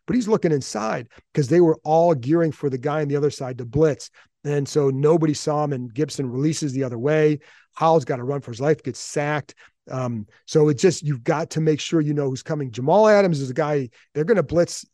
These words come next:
they're gonna blitz off the edge with some of the corners, but Jamal Adams too is a, is a dangerous dude still. Very, very good against the run, plays a lot in the box. Um, when he's back in safety, I think you wanna try and tech him. He's been a little bit better in coverage this year,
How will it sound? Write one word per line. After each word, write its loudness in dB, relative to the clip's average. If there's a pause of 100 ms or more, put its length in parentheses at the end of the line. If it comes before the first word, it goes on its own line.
they're 0
gonna 0
blitz 0
off 2
the -2
edge -4
with -16
some -4
of -4
the -2
corners, -4 (220)
but -10
Jamal 4
Adams 2
too -2
is -8
a, -6
is -8
a -4
dangerous 0
dude -2
still. 2 (280)
Very, 4
very 4
good 0
against -4
the -8
run, -4
plays -2
a -6
lot -2
in -4
the 0
box. -2 (360)
Um, -4
when 2
he's 0
back 2
in -2
safety, 2
I -8
think -10
you -2
wanna -2
try -6
and -4
tech 0
him. -8
He's -8
been -4
a -4
little 4
bit 2
better -2
in -8
coverage 0
this -2
year, -4